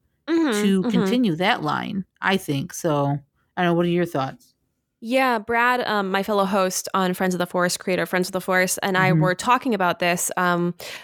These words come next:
Speaker 1: on our recap of it, and, and the thought of, he, he brought up Boba and young Boba and kind of let me know, 'cause I haven't seen all of Clone Wars, so I've seen pieces of Clone
Speaker 2: Mm,
Speaker 1: Wars, but
Speaker 2: okay,
Speaker 1: not the whole
Speaker 2: okay.
Speaker 1: thing. Um,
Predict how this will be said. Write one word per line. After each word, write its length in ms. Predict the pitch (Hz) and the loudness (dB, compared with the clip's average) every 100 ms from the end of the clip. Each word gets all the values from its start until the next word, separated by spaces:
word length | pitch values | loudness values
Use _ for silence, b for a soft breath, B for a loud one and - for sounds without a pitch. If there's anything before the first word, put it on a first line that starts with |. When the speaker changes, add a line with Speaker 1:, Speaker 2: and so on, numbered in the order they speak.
| B | B
Speaker 1:
on 80 | 196 | 0
our 140 | 285 | 2
recap 380 | 269 220 196 190 | 2 0 -2 0
of 120 | 185 | 0
it, 320 | 180 175 _ _ _ _ _ | 0 0 _ _ _ _ _
and, 320 | - 208 196 - | -2 0 0 0
and 140 | 202 | 0
the 80 | 190 | 0
thought 460 | - 214 202 226 - | -2 -2 0 0 0
of, 480 | 185 190 185 - - - b b b b | 0 0 0 -4 -20 -20 b b b b
he, 220 | - 294 | -2 0
he 140 | 262 294 | 0 0
brought 240 | 294 240 | 0 2
up 120 | 190 | 0
Boba 500 | 185 180 165 143 57 - | 0 0 0 0 -2 -2
and 120 | 196 | 0
young 180 | 190 190 | 2 2
Boba 300 | 180 175 175 | 0 0 0
and 340 | - 185 190 | 2 0 0
kind 180 | 240 196 | 0 2
of 220 | 196 180 - - | 2 -2 -12 -4
let 240 | 214 208 | 0 0
me 140 | 220 214 | 0 0
know, 320 | 190 180 185 | 2 2 0
'cause 180 | 214 - | -4 -2
I 120 | 196 | 2
haven't 300 | 226 - 214 | 2 0 -4
seen 160 | 214 190 | -2 0
all 120 | 175 | 0
of 120 | 180 | 0
Clone 260 | - 185 165 | 0 0 2
Wars, 300 | 156 170 - | 0 0 0
so 120 | 175 | 0
I've 140 | 180 | 0
seen 200 | - 190 | 0 -2
pieces 300 | 185 285 294 | 0 -2 0
of 100 | 269 | 0
Clone 220 | 202 247 | 2 4
Speaker 2:
Mm, 40 | 180 | 4
Speaker 1:
Wars, 180 | 226 214 | 2 0
but 80 | |
Speaker 2:
okay, 100 | 160 | 2
Speaker 1:
not 180 | 175 180 | 2 2
the 60 | 190 | 0
whole 120 | 185 | -2
Speaker 2:
okay. 120 | 185 | 2
Speaker 1:
thing. 240 | 151 90 202 - B B B B | 0 0 -6 -12 B B B B
Um, 480 | - 190 170 170 | -2 0 0 -2